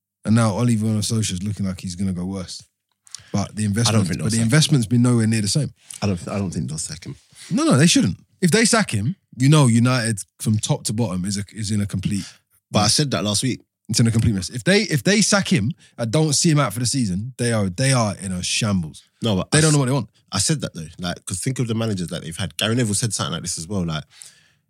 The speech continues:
Speaker 2: they've gone from Moyes, fair enough, and then you've,
Speaker 1: To Van Gaal.
Speaker 2: you've recruited two top, top managers, in
Speaker 1: Yeah.
Speaker 2: Van Gaal and Mourinho.
Speaker 1: And Mourinho.
Speaker 2: Still didn't work out. They've now re-, got Ole, who's gone, who's,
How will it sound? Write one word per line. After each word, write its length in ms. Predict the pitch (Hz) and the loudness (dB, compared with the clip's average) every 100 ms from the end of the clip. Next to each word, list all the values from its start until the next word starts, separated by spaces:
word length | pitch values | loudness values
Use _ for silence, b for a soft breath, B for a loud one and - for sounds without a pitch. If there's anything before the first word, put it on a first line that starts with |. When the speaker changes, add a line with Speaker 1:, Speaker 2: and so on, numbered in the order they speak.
| _ _ _ | _ _ _
Speaker 2:
they've 200 | 104 117 | -2 -2
gone 200 | 113 104 | -2 -4
from 260 | 95 98 101 | -4 -4 -2
Moyes, 440 | 101 117 131 - - - | -2 -2 -2 -6 -14 -14
fair 220 | - 90 | -6 -4
enough, 300 | 78 90 95 _ _ _ 95 | -4 -6 -10 _ _ _ -4
and 100 | 104 | -2
then 300 | 107 101 92 | 0 -2 -6
you've, 200 | 101 90 | -8 -2
Speaker 1:
To 80 | 113 | 0
Van 200 | 123 117 | 2 0
Gaal. 160 | 107 | 0
Speaker 2:
you've 160 | 104 95 | 0 -2
recruited 540 | 95 - 113 90 87 - | -6 -4 -2 -2 -6 -8
two 240 | - 120 98 | -6 -4 -4
top, 500 | - - 139 - - | -6 -8 -6 -8 -10
top 240 | - 120 | -8 -6
managers, 500 | 104 127 107 90 87 | -4 -2 -4 -6 -8
in 80 | 117 | -4
Speaker 1:
Yeah. 140 | 110 104 | -2 0
Speaker 2:
Van 160 | 98 | -2
Gaal 240 | 95 104 95 92 | -4 -4 -6 -6
and 140 | 92 | -6
Mourinho. 220 | 90 104 | -4 -4
Speaker 1:
And 100 | 104 | -2
Mourinho. 440 | 101 107 104 95 82 B B - | 0 0 0 -2 -6 B B -10
Speaker 2:
Still 380 | - - 104 | -10 -2 0
didn't 180 | 90 - | 0 -2
work 260 | 85 80 - | -4 -4 -6
out. 220 | 85 - _ b b _ | -8 -10 _ b b _
They've 140 | 90 | -2
now 240 | 95 113 113 | 0 0 0
re-, 160 | 104 101 _ | -2 -8 _
got 160 | - - | -10 -8
Ole, 280 | 95 82 90 | -8 -6 -8
who's 140 | 90 87 | -8 -6
gone, 360 | 92 87 82 82 | -4 -4 -6 -6
who's, 220 | 95 87 | -6 -6